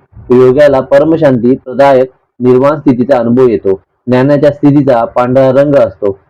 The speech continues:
असे म्हणतात. तीच विभूती होय. आलोचना,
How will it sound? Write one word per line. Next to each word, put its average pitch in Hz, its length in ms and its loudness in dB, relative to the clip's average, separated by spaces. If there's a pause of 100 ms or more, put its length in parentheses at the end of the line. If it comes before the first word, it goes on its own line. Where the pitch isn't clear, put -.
(160)
असे 117 240 0
म्हणतात. 107 340 -2
तीच 165 600 -4
विभूती 143 380 2
होय. 107 200 0 (420)
आलोचना, 127 460 -2